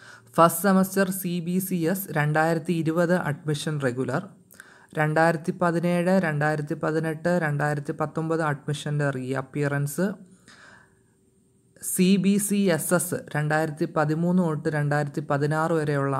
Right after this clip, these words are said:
അഡ്മിഷൻ, അതിന് തൊട്ട് മുമ്പുള്ള സി ബി സി എസ് എസ് റീഅപ്പിയറൻസ്, ഇതിൻ്റെ എല്ലാം ഫീസ് അടയ്ക്കാനുള്ള ഡേറ്റ് വന്നിട്ടുണ്ട്. സെപ്റ്റംബർ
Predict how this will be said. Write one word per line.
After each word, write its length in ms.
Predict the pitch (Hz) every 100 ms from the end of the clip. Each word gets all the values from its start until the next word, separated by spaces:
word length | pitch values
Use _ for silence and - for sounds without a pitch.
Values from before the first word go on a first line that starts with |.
| 131
അഡ്മിഷൻ, 500 | - 139 135 135 139 190 - - _ _ _ - _ _ _ _ _ _ _ _ _ _ _ _ _ _ _ _ _ _ _ 147
അതിന് 240 | 160 175 165
തൊട്ട് 280 | 170 160 - 180
മുമ്പുള്ള 380 | 165 165 156 147 - - _ - -
സി 120 | 160 156
ബി 100 | 160 170
സി 100 | 170 165 165
എസ് 120 | 160 160
എസ് 160 | - - _ _ -
റീഅപ്പിയറൻസ്, 800 | 143 143 139 147 143 143 143 175 - - - _ _ _ _ -
ഇതിൻ്റെ 260 | 147 151 151
എല്ലാം 260 | 139 139 151 147
ഫീസ് 280 | 180 208 190
അടയ്ക്കാനുള്ള 460 | 151 147 143 139 135 127
ഡേറ്റ് 240 | 139 175 151
വന്നിട്ടുണ്ട്. 500 | 143 143 147 143 214 - - _ _ _ _ _ _ _ _ _ _ _ - -
സെപ്റ്റംബർ 640 | 160 - - 185 185 190